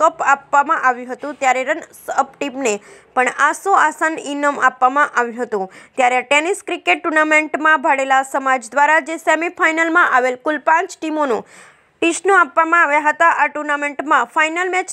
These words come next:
દરમિયાન જે ટીમ ફાઇનલમાં વિજેતા થશે, તેના દરેક ખેલાડીઓને પૂર્વ વિપક્ષના નેતા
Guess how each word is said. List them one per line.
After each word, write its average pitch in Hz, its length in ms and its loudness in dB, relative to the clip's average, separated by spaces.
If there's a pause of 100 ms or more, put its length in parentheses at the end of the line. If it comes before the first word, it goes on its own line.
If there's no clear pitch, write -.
દરમિયાન 294 440 0
જે 302 100 -6
ટીમ 370 260 0
ફાઇનલમાં 277 480 0
વિજેતા 330 400 0
થશે, 277 260 -4 (120)
તેના 254 260 2
દરેક 359 240 2
ખેલાડીઓને 269 500 0 (480)
પૂર્વ 349 220 2 (120)
વિપક્ષના 320 540 -2 (120)
નેતા 302 420 0